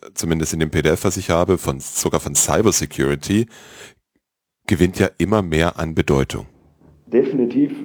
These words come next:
Speaker 2: ja, Cybersecurity ist immer so ein bisschen, hey, Marketing und Co., ja. Hm. Ähm, was ist Cybersecurity? Inform-,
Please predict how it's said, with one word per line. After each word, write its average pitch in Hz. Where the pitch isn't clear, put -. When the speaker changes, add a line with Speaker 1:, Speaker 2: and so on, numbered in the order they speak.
Speaker 2:
ja, 117
Cybersecurity 139
ist 120
immer 123
so 123
ein 110
bisschen, 107
hey, 175
Marketing 131
und 104
Co., 107
ja. 123
Hm. 107
Ähm, 98
was 104
ist 101
Cybersecurity? 101
Inform-, -